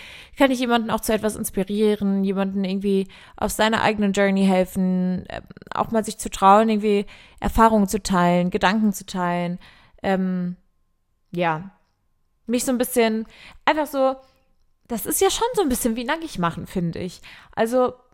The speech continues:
ich, also mein Glaube ist für mich schon sehr, sehr persönlich. Ich weiß gar nicht, ob ich jemals drüber, also so daran gedacht hätte,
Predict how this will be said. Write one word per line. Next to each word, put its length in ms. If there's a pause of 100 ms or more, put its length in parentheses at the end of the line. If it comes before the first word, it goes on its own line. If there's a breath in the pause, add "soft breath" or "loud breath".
(220)
ich, 240
also 200
mein 260
Glaube 220
ist 80
für 80
mich 200
schon 220
sehr, 400
sehr 500 (380)
persönlich. 840 (960 soft breath)
Ich 160
weiß 200
gar 120
nicht, 120
ob 60
ich 80
jemals 240
drüber, 440 (560)
also 220
so 200
daran 420
gedacht 400
hätte, 480